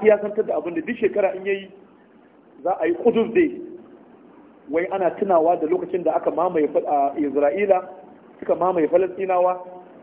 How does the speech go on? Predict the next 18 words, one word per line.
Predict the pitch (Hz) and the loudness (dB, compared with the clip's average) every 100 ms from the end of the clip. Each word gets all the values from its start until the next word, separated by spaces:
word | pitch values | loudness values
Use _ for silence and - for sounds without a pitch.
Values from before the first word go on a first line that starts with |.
| - - | -20 -16
kuma | 180 170 | -6 0
za | 190 | 0
ka | 180 | 0
suna | 196 185 143 | -2 -2 0
zanga-zanga, | 156 143 143 196 196 - | -2 -2 -2 -2 -2 -4
suna | 190 165 - | -2 -4 -2
daga | 185 165 | -2 0
murya, | 151 180 185 180 135 | 0 -2 0 0 0
suna | 180 165 135 | -2 -4 4
sai | 185 | 4
mun | 185 190 | 4 -2
kwato, | 190 190 185 170 | -2 0 -4 2
no | 208 | 2
to | 214 202 | 2 -2
America, | 160 180 185 180 147 | 0 0 0 -2 2
no | 190 220 | 2 2
to | 185 | 0
Israel, | 196 170 170 | -6 0 0